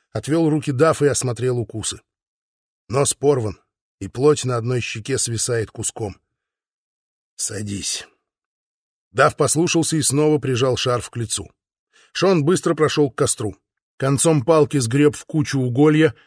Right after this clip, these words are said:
достал свой охотничий нож и сунул лезвие в эту груду. "Бежане!" — позвал он, не отрывая взгляда от ножа. "Брось шакала в огонь! Положи побольше дров! Не прикасайся к шакалу руками!" Когда сделаешь это, свяжи собаку и не подпускай к ней остальных.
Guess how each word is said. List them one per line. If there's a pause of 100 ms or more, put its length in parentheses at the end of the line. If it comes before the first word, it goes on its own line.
(300)
достал
свой
охотничий
нож
и
сунул
лезвие
в
эту
груду. (540)
"Бежане!" — (300)
позвал
он,
не
отрывая
взгляда
от
ножа. (500)
"Брось
шакала
в
огонь! (460)
Положи
побольше
дров! (420)
Не
прикасайся
к
шакалу
руками!" (800)
Когда
сделаешь
это,
свяжи
собаку
и
не
подпускай
к
ней
остальных.